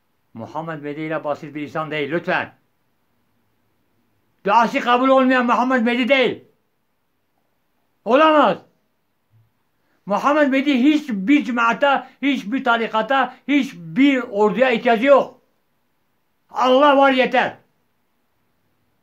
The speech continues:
Ne yapsanız art niyetlerle bize bahşedemezsiniz. Biz biliyoruz.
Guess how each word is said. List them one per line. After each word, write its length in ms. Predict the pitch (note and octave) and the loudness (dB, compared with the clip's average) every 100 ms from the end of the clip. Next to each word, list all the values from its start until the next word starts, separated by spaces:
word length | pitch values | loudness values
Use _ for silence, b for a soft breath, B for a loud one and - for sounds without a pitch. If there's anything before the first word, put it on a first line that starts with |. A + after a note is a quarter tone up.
| _ _ _ _ _ _ _ _ _ _ _ | _ _ _ _ _ _ _ _ _ _ _
Ne 200 | G#3 D#4 D#4 | -2 0 2
yapsanız 640 | C4+ A3+ A#3+ A3+ G#3+ G3+ - _ _ _ - - - _ _ _ _ _ _ _ _ | 0 0 0 2 0 -2 -10 _ _ _ -20 -20 -20 _ _ _ _ _ _ _ _
art 240 | C4 C4+ B3+ | 0 0 0
niyetlerle 800 | B3 B3 C#4 C4 A#3+ A3+ - _ _ F3+ | 0 0 0 2 2 0 -4 _ _ -8
bize 260 | G3+ A#3 | -2 0
bahşedemezsiniz. 840 | B3 G3 G#3+ A#3+ G#3+ D#3+ D#3 A#2+ - _ _ _ _ _ _ _ _ _ _ _ _ _ - - - - _ _ _ _ _ | 0 -2 -2 -2 -2 -6 -10 -12 -16 _ _ _ _ _ _ _ _ _ _ _ _ _ -8 -8 -8 -16 _ _ _ _ _
Biz 200 | C4 G#3+ | -6 -4
biliyoruz. 460 | A3+ C4+ B3 F#3+ | -2 2 2 0